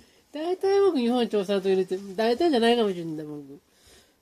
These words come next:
選挙、いろいろな、て-、選挙、大体、まあ、ほぼじゃない、百パーセント共産党に入れてますね。うん、僕の場合はね。うん。うん。今の都議員の時もさ、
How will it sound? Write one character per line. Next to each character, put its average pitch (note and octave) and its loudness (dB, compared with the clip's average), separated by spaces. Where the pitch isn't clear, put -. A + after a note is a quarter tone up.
選 C4 -4
挙、 G3+ 0
い F#3 2
ろ A#3 2
い - 2
ろ A3+ 0
な、 G#3 -2
て-、 A3+ -4
選 B3 -6
挙、 G3 -4
大 G3 -6
体、 C4 -10
ま A3 -8
あ、 B3 -8
ほ C#4+ -8
ぼ D4 -2
じ G#3+ -2
ゃ F#3+ 0
な G3+ 0
い、 F3 -2
百 G3 -8
パ C4+ -2
ー C4 0
セ C4+ 0
ン F#3+ -6
ト G3+ -4
共 G3+ -4
産 G3 -4
党 G3 -4
に F#3 2
入 F#3 2
れ F3+ 0
て F#3 -2
ま F#3 0
す D#3+ -14
ね。 D3+ -12
う G3 -12
ん、 F3 -14
僕 E3 -10
の D3+ -12
場 D3 -12
合 D3 -14
は D3 -14
ね。 C#3+ -18
う D#3+ -20
ん。 D3+ -20
う - -20
ん。 E3 -20
今 C#4+ -2
の F#3 -2
都 F#3+ -12
議 A#3+ -6
員 F#3+ -2
の F#3 -10
時 F3 -6
も E3 -6
さ、 D3 -10